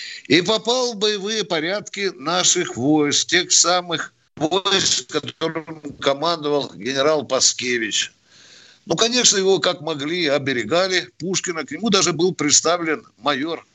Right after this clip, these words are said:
Селичев, который должен был следить за его безопасностью. Но так случилось, что турки ночью напали на один из постов, там, где находился Александр Сергеевич.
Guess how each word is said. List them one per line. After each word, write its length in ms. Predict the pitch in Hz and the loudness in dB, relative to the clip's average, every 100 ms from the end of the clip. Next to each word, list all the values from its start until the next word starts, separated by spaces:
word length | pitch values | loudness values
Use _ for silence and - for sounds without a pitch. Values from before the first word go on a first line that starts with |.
| _ | _
Селичев, 680 | - - 190 196 170 151 139 _ _ - | -2 0 0 0 0 -2 -4 _ _ -4
который 340 | 139 139 185 151 | -2 0 0 0
должен 380 | 160 160 151 | 0 0 -2
был 180 | 127 151 | 0 2
следить 380 | - 127 120 156 | 2 2 0 2
за 100 | 123 | 2
его 160 | 123 139 | 2 0
безопасностью. 1300 | 120 123 117 185 185 180 160 - - 143 147 143 - - - - - - - - | 2 0 2 2 2 2 2 2 0 -2 -6 -6 -12 -16 -12 -10 -10 -12 -16 -12
Но 260 | - 180 | -2 -2
так 240 | 170 254 247 208 | 0 -2 0 -2
случилось, 760 | 202 226 175 - 208 226 214 | -2 0 -4 -2 -2 0 0
что 240 | - 156 - _ _ _ - | 2 0 -6 _ _ _ 0
турки 560 | 202 220 214 160 196 | 2 2 -2 -4 -8
ночью 560 | 127 147 196 214 - - | -6 0 2 2 -2 -2
напали 460 | 147 131 185 165 143 | -4 0 0 0 -2
на 160 | 143 | -4
один 260 | 147 156 143 | -4 -6 -6
из 140 | 139 | -8
постов, 580 | - 143 - 196 196 190 | -4 -2 -2 -2 -8 -4
там, 240 | 220 233 202 | 0 0 -2
где 340 | 170 175 170 - - - | 0 0 0 -6 -20 -12
находился 640 | - 156 143 120 165 - 139 | -4 0 0 -2 -2 -2 -2
Александр 460 | 110 107 139 139 | -2 0 0 0
Сергеевич. 520 | - 120 95 113 104 | -2 0 2 2 0